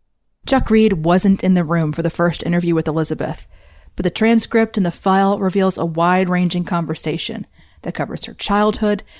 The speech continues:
and what she claims was a loving relationship with her parents. "They were tremendously supportive," she said. "We, all of us, did awful things at various times.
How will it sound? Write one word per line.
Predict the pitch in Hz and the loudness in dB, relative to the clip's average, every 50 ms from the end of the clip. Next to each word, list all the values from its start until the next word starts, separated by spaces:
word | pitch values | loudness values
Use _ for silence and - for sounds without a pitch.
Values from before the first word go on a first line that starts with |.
| - - - | -20 -12 -6
and | - 190 190 | -2 0 2
what | 180 190 - | 2 0 0
she | - - 254 240 | -2 -2 -2 -2
claims | - 233 214 214 208 214 208 - | 0 0 2 2 2 2 0 0
was | 202 202 | -2 -2
a | 196 | 0
loving | 190 190 190 185 196 190 185 | 2 2 2 2 2 0 0
relationship | 180 175 170 175 180 180 - 202 190 - - 190 - - | 0 0 0 0 0 0 0 0 0 2 0 0 -2 -2
with | 165 - | -4 -4
her | 156 156 | -6 -8
parents. | - - 214 196 170 - - - - - - - - _ - - - _ _ - _ _ _ - - | -8 -6 -6 -6 -6 -6 -6 -8 -8 -8 -8 -10 -12 _ -20 -20 -20 _ _ -20 _ _ _ -4 0
"They | - 214 226 | 2 4 4
were | 233 233 | 4 4
tremendously | 226 - - 233 214 208 208 220 233 254 254 233 - - 247 247 | 2 0 0 2 4 4 6 6 6 4 4 2 2 2 2 2
supportive," | 233 - - 233 - - - 196 185 170 151 - - - - - | 2 2 0 -2 -4 -2 0 2 2 2 0 -4 -6 -10 -12 -10
she | - - - 151 | -8 -6 -6 -4
said. | - - - - - - - - - - - - - - - - _ - | -6 -6 -8 -10 -12 -14 -16 -20 -20 -20 -20 -20 -20 -20 -20 -16 _ -2
"We, | 180 208 220 226 240 247 247 - - - | 2 4 6 6 6 4 2 0 -2 0
all | 185 185 196 202 | 2 2 2 2
of | 190 196 | 2 2
us, | 202 196 - - | 0 0 0 -2
did | 185 175 - | -2 -2 0
awful | - 170 180 185 - 247 208 | 0 0 0 2 0 -2 -2
things | - 214 208 202 196 - | 0 0 2 2 2 0
at | - 170 | -2 -2
various | 180 180 175 180 185 175 - | -2 0 0 0 0 0 -2
times. | - - 185 175 156 147 - - 214 - - | -4 -4 -4 -4 -2 -4 -6 -6 -6 -8 -8